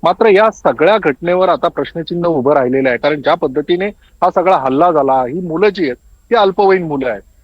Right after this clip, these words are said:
कारण ही जर आठवी, नववी, दहावीचे क्लासेस आहेत, त्याच्यामध्ये दहावीतली मुलं दिसत आहेत आणि एकूणच त्यांचे जे पालक आहेत ते देखील या ठिकाणी हजर झालेले आहेत. गेल्या काही दिवसांपासून राजगुरुनगरमध्ये असे प्रकार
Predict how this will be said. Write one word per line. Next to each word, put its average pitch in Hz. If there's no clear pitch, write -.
कारण 175
ही 175
जर 190
आठवी, 180
नववी, 175
दहावीचे 156
क्लासेस 147
आहेत, 131
त्याच्यामध्ये 151
दहावीतली 151
मुलं 147
दिसत 123
आहेत 117
आणि 151
एकूणच 202
त्यांचे 147
जे 196
पालक 180
आहेत 139
ते 196
देखील 196
या 185
ठिकाणी 175
हजर 160
झालेले 147
आहेत. 127
गेल्या 180
काही 247
दिवसांपासून 202
राजगुरुनगरमध्ये 175
असे 175
प्रकार -